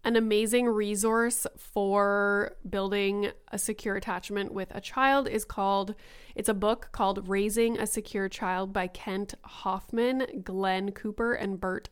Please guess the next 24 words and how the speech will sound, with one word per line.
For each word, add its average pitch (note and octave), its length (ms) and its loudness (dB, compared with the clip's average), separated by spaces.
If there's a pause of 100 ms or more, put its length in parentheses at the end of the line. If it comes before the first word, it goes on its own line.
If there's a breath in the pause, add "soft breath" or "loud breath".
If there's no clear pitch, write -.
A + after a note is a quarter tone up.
(100)
Powell. G3 560 2
I G3+ 100 4
will G3 140 0
put - 260 -2
the G#3 100 0
link F#3+ 400 -2
in G3 100 -4
the G3 140 -4
episode G3 400 -4
notes F3+ 240 -4
as F3 160 -6
well C#4 260 8
if G#3 180 2
you're F#3+ 100 0
interested A3+ 480 -4
in G3 180 0
learning F3+ 340 -4
more. F3+ 320 -2 (300)
All A3+ 120 8
right, G#3 240 4
so G#3+ 240 4
I G#3+ 140 4
am A3 220 4
going B3+ 480 6